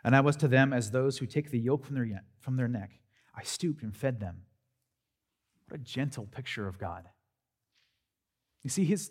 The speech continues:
his people, Israel, they, they've been in the process of growing up, learning how to walk. You know, our, our youngest, Edith, who's passed out sideways in the back there, <laughs>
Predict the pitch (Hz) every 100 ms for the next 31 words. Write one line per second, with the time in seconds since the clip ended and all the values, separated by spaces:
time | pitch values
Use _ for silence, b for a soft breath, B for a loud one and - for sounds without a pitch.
0 | - 196 190 - 240 247 135 160 208 135
1 | 110 135 151 _ - 147 165 214 220 160
2 | - 165 240 - 131 120 127 127 139 143
3 | 131 131 101 - - _ _ _ _ _
4 | _ _ _ _ - 147 208 175 190 156
5 | 135 113 - _ _ _ 135 143 147 131
6 | 143 160 160 123 - 160 151 120 - 120
7 | 107 - _ _ _ _ _ _ 143 135
8 | 143 123 139 135 123 117 113 127 147 113
9 | 107 - B B B B B - -